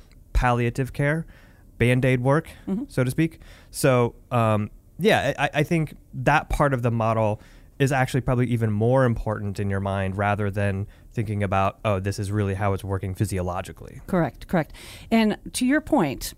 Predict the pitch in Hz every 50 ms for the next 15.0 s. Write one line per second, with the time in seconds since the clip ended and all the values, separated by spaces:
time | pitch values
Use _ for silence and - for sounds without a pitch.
0 | - - - - 180 202 220 262 277 - 269 240 214 190 - 196 175 - - -
1 | 208 196 170 - - - 170 170 165 165 156 160 160 165 156 151 156 151 147 -
2 | - - 165 170 156 - - 185 170 170 160 165 - 180 165 - 151 151 135 131
3 | 147 160 - - 113 110 107 101 98 - - - 190 196 196 190 208 240 262 247
4 | 240 - 233 214 208 185 - 196 196 190 175 175 175 - 214 196 185 208 185 -
5 | - 175 180 175 180 180 180 - 175 160 - 165 139 143 139 135 156 180 165 -
6 | - - - - - 240 262 302 302 277 254 240 233 - - 190 208 185 - 208
7 | 196 180 - 180 175 175 - - - 190 165 190 175 - - 170 - 185 165 160
8 | - 170 160 - - 156 151 - 175 190 190 185 165 135 131 - - - - -
9 | 220 185 - - 208 214 226 226 208 196 - - 403 392 - 175 165 143 120 143
10 | 180 - - - - - - - - - - - - - - - 226 262 269 381
11 | 415 359 277 240 214 208 - - 202 196 202 185 175 - - - - - - 170
12 | 208 - - - 202 185 175 170 170 180 190 185 156 151 - - - - 175 165
13 | 196 170 - 220 214 214 196 190 170 185 175 170 175 180 170 - - 165 151 143
14 | 156 156 151 - - 165 156 - - 156 151 - - 165 156 139 120 117 101 95